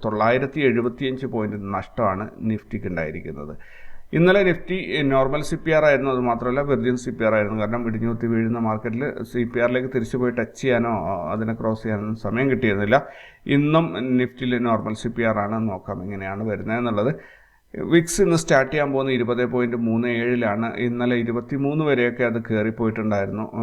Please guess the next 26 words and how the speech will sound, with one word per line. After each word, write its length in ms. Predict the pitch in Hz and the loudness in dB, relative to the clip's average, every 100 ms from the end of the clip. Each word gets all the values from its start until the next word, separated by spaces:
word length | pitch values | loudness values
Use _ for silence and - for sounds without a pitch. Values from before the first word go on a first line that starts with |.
| 110 | -2
വിക്സ് 420 | 107 - - 127 139 107 | -4 -6 -2 -2 0 -2
ഇരുപതിൻ്റെ 540 | 113 110 113 127 135 | -2 0 0 2 2
മുകളിൽ 320 | 135 123 120 | 4 4 4
ഇൻട്രാഡേ 460 | 113 113 107 110 117 | 4 2 4 2 2
ട്രേഡിങ് 480 | 117 120 107 110 113 | 0 -2 0 0 -2
ഭയങ്കര, 420 | 107 101 104 113 - - 98 | -2 -2 -2 -4 -4 -6 -6
ആ, 80 | 104 82 69 - 98 | -4 -6 -8 -12 -4
ഡിഫിക്കൽട്ടാണ്. 760 | 113 110 113 135 123 117 90 - - _ - | 0 2 4 2 0 -4 -4 -14 -18 _ -10
കാശ് 240 | 107 - | -10 -8
പോകാൻ 340 | 95 101 107 | -2 0 0
സാധ്യത 340 | 104 101 101 110 | 0 -2 0 -4
കൂടുതൽ. 240 | 110 104 | -2 -2
സ്റ്റോപ്പ് 320 | - 120 120 147 | 2 2 2 0
ലോസ് 220 | 156 170 | 0 0
വെച്ച് 240 | 143 - | -2 -4
ട്രേഡ് 280 | - 123 117 | 0 0 4
ചെയ്യുന്നവർക്കൊക്കെ 600 | 123 120 113 110 101 131 - - - _ - | 2 2 -2 -4 -4 -4 -6 -12 -20 _ -2
ഭയങ്കരമായിട്ടുള്ള 800 | 107 113 127 131 165 135 110 117 | 0 0 0 2 4 4 2 -4
ബുദ്ധിമുട്ടുണ്ടാക്കുന്നതാണ് 1040 | 120 110 110 110 113 117 120 117 117 113 151 - _ - | -2 -2 -4 -4 -2 -2 -2 -4 -4 -6 -8 -14 _ -4
ഇരുപതിൻ്റെ 480 | 139 127 135 139 147 | 0 2 2 2 2
മുകളിൽ 460 | 147 131 127 143 165 - | 2 4 4 6 4 4
എത്തുന്ന 300 | 151 - 123 | -2 -4 -4
ഒരു 100 | 117 | -2
വിക്സ്. 360 | 110 110 - 139 - - _ _ _ _ _ _ _ - - | -2 -6 -6 -4 -4 -10 _ _ _ _ _ _ _ -20 -8
Then 140 | 131 147 147 143 147 | -4 -4 -4 -2 2
ഒരു 180 | 156 160 | 4 6